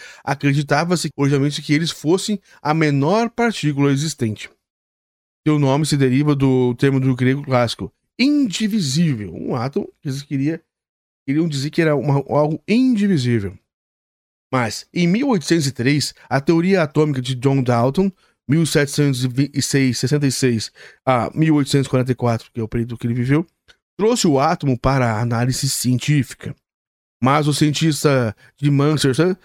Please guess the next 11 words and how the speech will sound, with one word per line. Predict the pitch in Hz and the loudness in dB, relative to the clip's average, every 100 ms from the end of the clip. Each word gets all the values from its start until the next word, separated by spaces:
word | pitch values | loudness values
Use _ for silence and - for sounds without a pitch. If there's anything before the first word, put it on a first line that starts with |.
| - - | -8 -2
deixou | 214 180 175 202 | 0 2 2 0
claro | 147 131 165 | 0 0 0
que | 160 147 | 0 0
concordava | 151 147 165 123 131 160 | 0 0 0 0 0 0
com | 175 175 | 0 0
os | 151 | 2
gregos | 127 135 147 | 0 2 2
antigos. | 185 - 147 107 - - - - | 0 0 0 -2 -12 -20 -14 -2
Ele | 131 143 | 0 0
também | 156 135 | 0 2
acreditava | 131 139 143 120 123 | 2 0 0 0 2